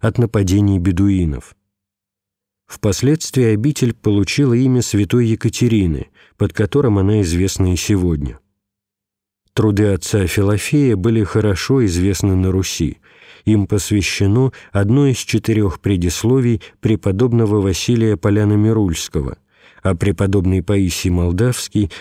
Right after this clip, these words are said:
в своих писаниях упоминает о божественном отце нашем Филофее,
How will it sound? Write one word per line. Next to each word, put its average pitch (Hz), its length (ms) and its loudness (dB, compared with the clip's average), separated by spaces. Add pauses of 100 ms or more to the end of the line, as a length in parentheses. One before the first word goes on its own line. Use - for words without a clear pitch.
в - 100 -16
своих 117 400 0
писаниях 113 720 0
упоминает 95 760 0 (280)
о 98 100 0
божественном 98 960 0
отце 110 400 -2
нашем 113 420 0
Филофее, 104 840 -2